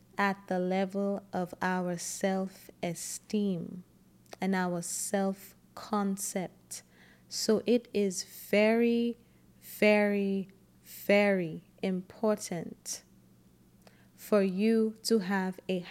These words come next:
high self-concept and self-esteem if you want the best relationship possible,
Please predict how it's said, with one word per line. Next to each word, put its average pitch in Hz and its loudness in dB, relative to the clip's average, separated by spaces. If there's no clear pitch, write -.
high 196 -2
self-concept - -4
and 196 0
self-esteem 202 -2
if 196 0
you 226 4
want 180 -2
the 202 0
best 180 -2
relationship 208 -4
possible, 220 -6